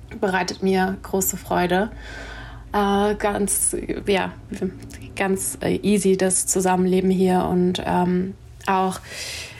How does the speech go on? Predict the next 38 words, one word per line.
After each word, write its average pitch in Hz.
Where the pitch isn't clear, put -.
wenn 196
ich 190
mit -
in 202
das 196
Gruppentraining 214
gehe, 196
ähm, 185
also 185
dienstags 190
und 180
freitags 190
sind 196
die 190
Hau-, -
sind 190
haupt-, 208
hauptsächlich 190
die 190
Workout-Sessions, 190
die 196
mache 185
ich 185
dann 175
auch 180
zusammen 180
mit 175
der -
Under 170
Armour 175
Gruppe. -
Hab 190
manchmal 180
so 175
meine, 175
mein 185
eigenes 208
Programm 208